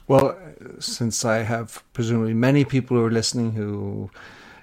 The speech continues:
worked in and out of cosmetics, as I worked there for sixteen years, I'm sure that they'll be interested. I'll want to send them the show, the, in the show notes, the link to that so they can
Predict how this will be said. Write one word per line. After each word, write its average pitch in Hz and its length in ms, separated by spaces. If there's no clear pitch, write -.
worked 120 380
in 117 140
and 107 140
out 104 260
of 98 180
cosmetics, 101 640
as 104 140
I 101 80
worked 101 240
there 98 120
for - 160
sixteen 107 500
years, 107 340
I'm 104 100
sure 113 220
that 104 200
they'll 107 140
be 110 120
interested. 107 280
I'll 107 200
want 123 200
to 113 120
send 113 360
them 104 180
the 101 100
show, 110 280
the, 113 260
in 110 80
the 110 60
show 110 180
notes, 110 260
the - 120
link 123 300
to - 180
that 107 420
so - 120
they 110 160
can 104 240